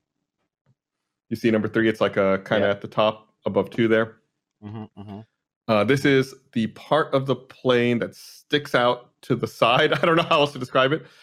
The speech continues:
Speaker 1: Is that the horizontal stabilizer, the wing, or the elevator?
Speaker 2: The wing? Is that too straightforward? The wing?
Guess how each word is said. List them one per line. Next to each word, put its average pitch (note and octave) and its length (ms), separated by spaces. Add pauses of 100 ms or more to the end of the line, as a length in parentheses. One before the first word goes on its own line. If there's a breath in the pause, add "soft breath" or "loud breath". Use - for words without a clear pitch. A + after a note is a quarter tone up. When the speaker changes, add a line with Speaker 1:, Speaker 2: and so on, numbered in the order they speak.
(140)
Speaker 1:
Is C3+ 260
that C3+ 440
the A2+ 600 (500)
horizontal D#3 580
stabilizer, C#3+ 1000 (540)
the A2 160
wing, D#3 680 (260)
or A#2 140
the A2+ 240
elevator? G2+ 680 (3250)
Speaker 2:
The F2+ 80
wing? A#2 460 (240)
Is G#2+ 80
that A#2+ 180 (140)
too A#2+ 300 (960)
straightforward? A#2 800 (220)
The G#2 120
wing? B2 400